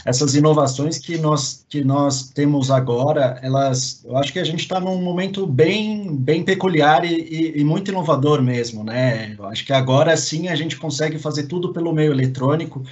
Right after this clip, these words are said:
E os mais jovens, né, já conseguem aderir mais a essa, esse tipo de tecnologia. Então, é um grande avanço mesmo, né, no, no mundo do direito imobiliário.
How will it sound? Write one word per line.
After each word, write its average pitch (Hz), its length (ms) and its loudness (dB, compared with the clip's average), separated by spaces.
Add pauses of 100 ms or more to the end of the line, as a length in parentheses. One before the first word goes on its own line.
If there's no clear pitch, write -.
(480)
E 143 80 6
os 135 240 2
mais 165 240 4
jovens, 147 480 4
né, 143 200 0
já 139 240 0
conseguem 147 500 -4
aderir 143 340 0
mais 143 460 0
a 131 60 0
essa, 127 360 -4
esse 127 240 -4
tipo 131 240 -6
de 131 360 4
tecnologia. 135 920 2 (260)
Então, 143 460 4
é 170 100 4
um 160 160 2
grande 165 320 2
avanço 160 460 0
mesmo, 147 460 0
né, 123 240 -2
no, 123 320 -2
no 120 160 -4
mundo 131 360 2
do 131 140 0
direito 131 320 0
imobiliário. 113 720 0